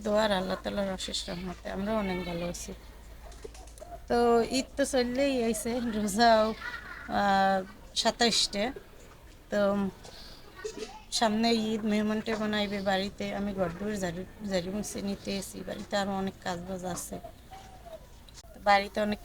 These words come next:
কাজ বাজ আছে, কাজগুলো সব আস্তে আস্তে গুছাই নিতে হইবে। সময় তো আর বেশি নাই হাতে, তো আমি আস্তে আস্তে এক এক করে সব কাজগুলো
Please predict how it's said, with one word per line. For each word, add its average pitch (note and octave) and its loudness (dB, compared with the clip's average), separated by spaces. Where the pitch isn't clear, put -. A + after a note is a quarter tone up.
কাজ F#3+ 6
বাজ G3+ 2
আছে, - -4
কাজগুলো G#3 0
সব G3+ 0
আস্তে - -4
আস্তে - -6
গুছাই A3 -2
নিতে F#3+ -4
হইবে। F#3 -2
সময় G3 2
তো - 2
আর G3 4
বেশি G#3 2
নাই G3+ 2
হাতে, G3 -2
তো G#3+ 0
আমি G3+ 2
আস্তে - -8
আস্তে - -6
এক - -12
এক - -18
করে A3 -2
সব G#3 -4
কাজগুলো G3+ -2